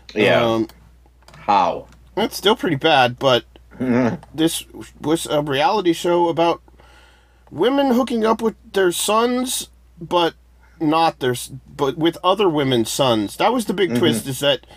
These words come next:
Speaker 2: these women's sons were dating, they're dating these, all the women in the house's sons show up, and then the other women date their sons. It was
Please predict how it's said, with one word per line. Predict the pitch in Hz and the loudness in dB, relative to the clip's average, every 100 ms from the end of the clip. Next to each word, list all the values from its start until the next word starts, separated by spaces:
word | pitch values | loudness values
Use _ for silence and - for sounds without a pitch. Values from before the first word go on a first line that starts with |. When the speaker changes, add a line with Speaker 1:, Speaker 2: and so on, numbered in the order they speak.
| - - | -20 -12
Speaker 2:
these | - 135 - - | -6 -6 -8 -8
women's | 139 190 202 185 | -2 0 0 0
sons | - 180 185 190 190 160 | 0 0 2 2 0 -2
were | 147 | -4
dating, | 127 156 165 165 160 - | 0 0 2 2 -2 -8
they're | - 143 127 | -8 -4 -2
dating | 160 175 175 | 0 2 2
these, | 160 131 - _ _ _ _ _ _ _ _ | 2 -2 -10 _ _ _ _ _ _ _ _
all | - 208 | -2 0
the | 254 | 0
women | 247 247 233 | 0 2 2
in | 226 | 0
the | 185 | 0
house's | 180 185 185 175 160 | 2 0 0 -4 -6
sons | - 165 160 151 | 0 2 2 0
show | - 135 | 0 0
up, | 131 | 0
and | 139 | -2
then | 135 | 0
the | 127 123 | 0 2
other | 147 151 | 2 2
women | 135 135 127 | 0 0 -2
date | 117 123 127 | 0 0 0
their | 127 117 | 0 -4
sons. | - 120 104 92 - - - - | -2 -2 -2 -6 -14 -20 -20 -12
It | - | -2
was | 160 185 156 | 0 0 -2